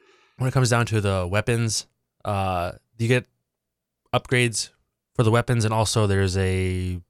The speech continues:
skill tree under, like, projects where you can upgrade based on each, each of the main three you need to continue the story. There will have a little project tree you can go into, you know, like a damage tree, and a,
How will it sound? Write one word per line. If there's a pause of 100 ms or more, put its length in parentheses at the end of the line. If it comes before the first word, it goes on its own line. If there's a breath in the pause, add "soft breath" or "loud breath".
skill
tree
under,
like,
projects (280)
where
you
can (360)
upgrade
based
on
each, (420)
each
of
the
main
three
you
need
to
continue
the
story. (440 soft breath)
There
will
have
a
little
project
tree
you
can
go
into,
you
know,
like
a
damage
tree,
and
a,